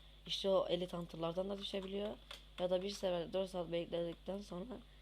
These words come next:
sandıktan da çıkarabiliyorsunuz. Ee, Ripindra'dan bu arada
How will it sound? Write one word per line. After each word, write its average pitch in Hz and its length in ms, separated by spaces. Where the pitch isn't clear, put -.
sandıktan 180 600
da 208 140
çıkarabiliyorsunuz. 170 960
Ee, 170 40
Ripindra'dan 190 800
bu 185 60
arada 185 160